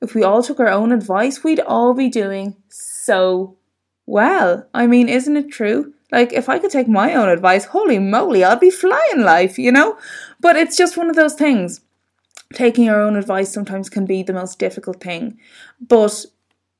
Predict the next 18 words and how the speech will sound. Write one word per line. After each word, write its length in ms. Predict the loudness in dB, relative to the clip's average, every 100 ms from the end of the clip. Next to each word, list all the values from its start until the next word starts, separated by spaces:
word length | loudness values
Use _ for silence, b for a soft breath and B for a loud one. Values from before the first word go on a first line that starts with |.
| _ -8
it's 180 | -6 0
really 360 | 2 2 2
important 560 | -2 -2 -4 -4 -6 -8
that 140 | -8
you 500 | -6 -6 -6 -6 -10 -14 _ _ _ _ _ -6
prioritize 800 | 2 4 6 4 2 -2 -4
putting 300 | -4 -4 -4
yourself 420 | -6 -6 -4 -4 -6
first, 460 | -2 -2 -2 -8 -6
and 320 | -4 -6 -6
it 240 | -2 -2 0
is 380 | 2 2 -2
putting 320 | -8 -8 -8 -8
your 100 | -8
health 280 | -8 -8
first. 460 | -8 -10 -8 -12 -18
That 440 | -2 2 4 2 0
is 600 | 0 2 0 -2 -6